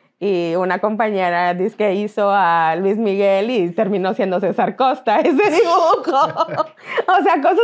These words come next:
así que te daba risa por el momento de que estabas apenas creando algo. Y ahí es donde em-, empieza el amor por la creación, por crear un diseño, por crear una,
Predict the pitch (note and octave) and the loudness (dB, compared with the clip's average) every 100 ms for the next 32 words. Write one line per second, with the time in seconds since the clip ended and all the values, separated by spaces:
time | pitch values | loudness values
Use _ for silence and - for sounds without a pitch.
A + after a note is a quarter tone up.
0 | A4+ F#4+ F#4+ F4+ C#4 D4+ C4+ B3+ C4 D4 | 2 2 0 0 -2 0 2 2 2 0
1 | D#4+ C#4 D4 A#3+ - _ _ _ - C4+ | -2 -2 -2 -2 -6 _ _ _ -2 0
2 | B3+ B3+ B3 B3 B3 C4+ C#4 C#4+ C#4 C#4+ | 2 0 0 0 0 0 0 0 -2 0
3 | B3+ B3 C#4 C4+ C4+ A#3+ B3 - B3+ A#3 | 0 0 -2 -2 -2 -2 -4 -2 0 0
4 | A#3+ A3+ G3+ A3 - _ _ _ _ - | 0 0 -2 -4 -10 _ _ _ _ -2
5 | A#3+ G#3+ F#3 G3 A#3+ _ _ _ _ _ | -2 0 -2 -4 -8 _ _ _ _ _
6 | - C4 B3+ C4+ B3+ A#3+ C4 B3 B3 C4+ | -6 -2 2 2 2 2 2 0 0 0
7 | B3 A#3 - A#3+ G3+ A#3+ A#3 C#4 C4+ A#3 | -2 -2 -4 -4 0 -2 0 0 0 0
8 | A#3 B3+ B3+ B3 A3+ A3 G#3+ G#3 G#3+ A3 | 0 -2 -2 -2 -2 -2 -2 -4 -4 -4
9 | F#3 G3 _ _ _ _ _ _ - C4 | -4 -8 _ _ _ _ _ _ -4 0
10 | A#3 - A#3 A3 G#3+ G#3+ A3+ - _ - | 0 -2 0 2 2 0 -4 -10 _ -10
11 | G#3 G3+ G#3 A#3+ A#3+ A#3 G#3+ A3 A3 G3 | -6 -4 -6 -4 -4 -4 -4 -6 -6 -6
12 | G#3+ G#3 G#3 G3 F#3 G3 _ _ _ - | -2 0 0 0 0 -4 _ _ _ -8
13 | G#3+ A3 G#3 F3+ F3+ E3 | -4 -2 -2 -2 -2 -2